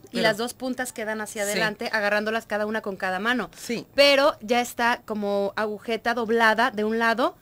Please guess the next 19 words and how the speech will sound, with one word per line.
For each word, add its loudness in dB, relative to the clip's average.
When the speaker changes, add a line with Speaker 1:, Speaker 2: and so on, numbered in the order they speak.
Speaker 1:
y 0
del 2
otro 0
están -2
las -4
otras -4
dos -6
puntas -4
sueltas. -2
Speaker 2:
Ujú. -14
Speaker 1:
Vamos 0
a 6
abrir, 0
eh, -2
la, 2
la -4
que -8
está -2
pegada 2